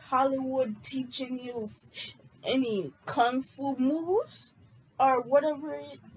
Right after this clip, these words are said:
medit-, whatever mindfulness, but get, get your big butt off the f-, dirty floor. That's the streets. That's where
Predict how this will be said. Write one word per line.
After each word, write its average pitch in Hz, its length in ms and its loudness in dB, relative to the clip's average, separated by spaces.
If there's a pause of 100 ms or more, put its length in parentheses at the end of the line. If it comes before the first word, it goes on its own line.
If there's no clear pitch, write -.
medit-, 269 480 0 (880)
whatever 285 640 6
mindfulness, 226 1200 0 (460)
but 262 180 0 (1500)
get, 622 120 4 (560)
get 605 240 -10
your 466 160 2 (160)
big 508 200 0 (120)
butt 480 220 2
off 466 320 0
the 415 80 -4
f-, - 120 -14 (220)
dirty 453 360 4
floor. 415 520 0 (520)
That's - 400 -2 (200)
the 494 100 4
streets. 440 960 -8 (300)
That's 587 260 0
where 554 240 2